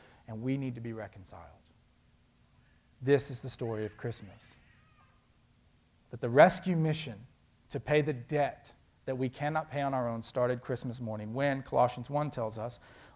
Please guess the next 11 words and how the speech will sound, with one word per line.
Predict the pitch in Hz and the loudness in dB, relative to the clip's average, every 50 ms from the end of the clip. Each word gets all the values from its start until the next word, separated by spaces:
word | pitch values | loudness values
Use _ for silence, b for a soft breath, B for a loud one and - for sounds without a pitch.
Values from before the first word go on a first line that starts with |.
| b _ | b _
all | 135 135 135 139 143 151 156 | 10 12 12 12 12 10 8
the | 151 135 120 | 6 2 -4
fullness | - - - - 135 131 131 131 135 135 131 - | -6 -8 -6 -2 -2 0 0 -2 -4 -6 -8 -8
of | 147 127 127 | -10 -10 -8
God | 123 123 107 98 95 95 107 131 | -8 -6 -6 -6 -8 -10 -12 -16
was | 135 117 - | -18 -20 -20
pleased | - - 127 117 113 - - | -12 -8 -8 -8 -8 -8 -12
to | - | -16
dwell | 117 117 113 107 104 110 110 | -16 -12 -8 -8 -8 -8 -10
in | 110 | -14
him. | 104 104 98 | -16 -16 -16